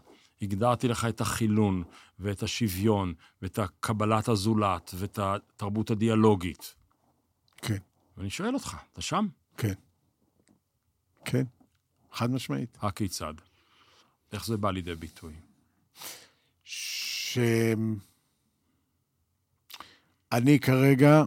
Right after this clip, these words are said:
Speaker 2: הפוקוס שלי, אמ,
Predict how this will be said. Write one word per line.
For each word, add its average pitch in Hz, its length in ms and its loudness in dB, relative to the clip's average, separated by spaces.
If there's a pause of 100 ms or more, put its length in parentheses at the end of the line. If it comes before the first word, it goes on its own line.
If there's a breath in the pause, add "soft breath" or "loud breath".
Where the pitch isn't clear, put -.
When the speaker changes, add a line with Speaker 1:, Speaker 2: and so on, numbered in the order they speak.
(160)
Speaker 2:
הפוקוס 151 600 4
שלי, 123 800 4 (1000)
אמ, 92 880 -10